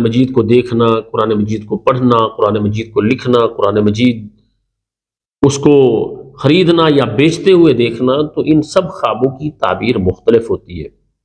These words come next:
اس لیے ہم اپنے ناظرین سے ہمیشہ گزارش کرتے ہیں کہ شروع سے آخر تک ہماری ویڈیو کو دیکھا کریں تاکہ خواب کی مکمل تعبیر آپ کے علم میں آ سکے۔ اور جن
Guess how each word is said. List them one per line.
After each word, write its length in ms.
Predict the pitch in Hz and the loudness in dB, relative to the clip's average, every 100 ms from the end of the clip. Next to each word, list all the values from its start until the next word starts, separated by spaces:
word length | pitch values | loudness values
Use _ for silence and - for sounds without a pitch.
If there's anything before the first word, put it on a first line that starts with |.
| _ _ _ _ _ _ _ _ - | _ _ _ _ _ _ _ _ -2
اس 180 | 170 - | 0 2
لیے 140 | 185 | 2
ہم 180 | 156 156 | 2 2
اپنے 180 | - 127 | 0 2
ناظرین 460 | 123 110 117 143 | 2 0 0 0
سے 500 | 139 139 147 165 - - | 0 2 2 0 -4 -4
ہمیشہ 360 | 104 135 143 151 | 2 2 4 0
گزارش 440 | 120 107 104 113 | 2 0 0 -2
کرتے 320 | - 92 - | -2 -4 -2
ہیں 220 | 113 113 113 | 0 0 0
کہ 140 | 135 | -4
شروع 320 | - 151 160 | -4 2 2
سے 160 | 156 - 113 | 4 0 0
آخر 260 | 123 - | 0 -2
تک 260 | - - - | -2 -4 -2
ہماری 240 | 113 107 | -2 0
ویڈیو 220 | 104 104 113 | -2 -2 -2
کو 100 | 104 | 0
دیکھا 260 | 92 113 | 0 -2
کریں 240 | - 131 170 - _ _ _ 147 | 0 0 -2 -6 _ _ _ -2
تاکہ 220 | 151 160 | 0 0
خواب 440 | - 147 151 151 | 0 -2 0 0
کی 80 | 170 | 0
مکمل 680 | 131 131 151 175 185 180 - | 0 0 0 2 2 0 -2
تعبیر 400 | 143 143 202 190 | -2 2 2 2
آپ 220 | 135 - | 0 -2
کے 80 | 113 | -2
علم 140 | 110 | -2
میں 100 | 107 | -4
آ 80 | 78 | -6
سکے۔ 300 | - - 82 - _ _ _ _ _ - | -10 -14 -18 -18 _ _ _ _ _ 0
اور 100 | 151 | 2
جن 160 | 165 | 2